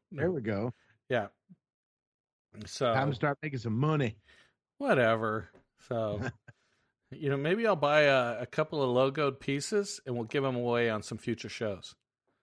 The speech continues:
Speaker 1: There you go.
Speaker 2: Uh, you know, that way we can have some fun with it. Um, just a reminder, uh, we will be starting up the American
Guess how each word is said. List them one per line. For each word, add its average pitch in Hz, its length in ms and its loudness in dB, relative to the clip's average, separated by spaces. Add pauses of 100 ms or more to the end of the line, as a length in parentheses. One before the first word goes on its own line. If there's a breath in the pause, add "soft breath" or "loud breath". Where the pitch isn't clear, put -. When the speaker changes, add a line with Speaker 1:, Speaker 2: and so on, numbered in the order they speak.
(100)
Speaker 1:
There 175 120 0
you 202 100 2
go. 131 360 0 (340)
Speaker 2:
Uh, 117 160 -4
you 147 140 -2
know, 110 320 -4
that 135 160 -6
way 135 80 0
we 131 60 0
can 175 160 -12
have 131 140 -2
some 127 160 -8
fun 117 280 -4
with 107 180 -6
it. 104 100 -10 (720 soft breath)
Um, 127 880 0 (640)
just 151 340 2
a 190 60 6
reminder, 180 600 0 (560)
uh, 110 300 -2
we 120 220 -4
will 127 280 2
be 139 600 -2 (960)
starting 143 800 -2
up 127 400 -2 (1120)
the 120 380 -4
American 143 920 -6